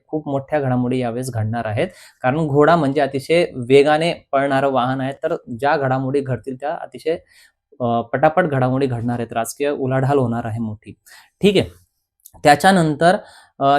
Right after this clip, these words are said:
तिचं उपवाहन जे आहे, वाहन असतं एक आणि एक उपवाहन असतं. वाहन अश्व आहे मुख्य वाहन आणि उपवाहन तिचं सिंह आहे म्हणजे लायन. ठीक आहे, त्याच्यानंतर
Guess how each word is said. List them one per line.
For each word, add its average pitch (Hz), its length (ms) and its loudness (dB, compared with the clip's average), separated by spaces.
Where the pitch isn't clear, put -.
तिचं 190 160 2
उपवाहन 208 640 4
जे 190 80 0
आहे, 165 280 0
वाहन 160 360 0
असतं - 260 -6
एक - 120 -6
आणि 202 120 -8
एक 226 120 -4
उपवाहन 170 420 0
असतं. 110 280 -10
वाहन 143 380 0
अश्व 156 280 -6
आहे 170 200 2
मुख्य 160 300 -6
वाहन 165 220 -2
आणि 165 140 -6
उपवाहन 156 440 -4
तिचं 151 240 -4
सिंह 160 520 -2
आहे 113 240 -8
म्हणजे 135 220 -8
लायन. 117 320 -2
ठीक - 420 -8
आहे, 240 80 -2
त्याच्यानंतर 226 640 4